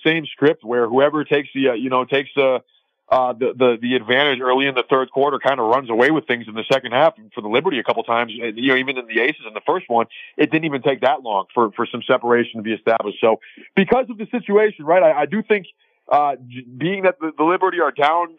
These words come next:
um, one nothing, we're gonna see desperation there. Um, we're gonna see desperation there. Uh, I would expect the Aces to be equally as desperate, because if they lose tomorrow, then the Liberty did their job. They, they stole one on the Aces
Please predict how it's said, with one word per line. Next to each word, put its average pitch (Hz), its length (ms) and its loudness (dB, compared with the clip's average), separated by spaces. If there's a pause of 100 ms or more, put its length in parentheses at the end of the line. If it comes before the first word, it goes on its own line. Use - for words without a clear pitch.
um, 131 220 -2
one 156 200 0
nothing, 151 400 -2
we're 143 140 0
gonna 170 260 -2
see 185 120 -2
desperation 156 640 0
there. 92 280 -8
Um, 117 300 2
we're 135 120 2
gonna 160 200 0
see 175 100 -2
desperation 156 640 0
there. 151 260 2 (340)
Uh, 123 60 2
I 131 140 0
would 147 120 -2
expect 160 340 0
the 151 120 0
Aces 151 360 2
to 135 60 -2
be 151 200 4
equally 156 280 2
as 131 140 -4
desperate, 147 440 0 (180)
because 127 300 0
if 131 100 -6
they 165 160 0
lose 185 440 -4 (500)
tomorrow, 180 420 2
then 156 100 -2
the 160 100 2
Liberty 208 280 0
did 190 160 -2
their 196 100 0
job. 208 340 0
They, 123 180 -8
they 143 200 -4
stole 175 220 0
one 170 160 2
on 160 80 -4
the 156 120 -2
Aces 160 220 -2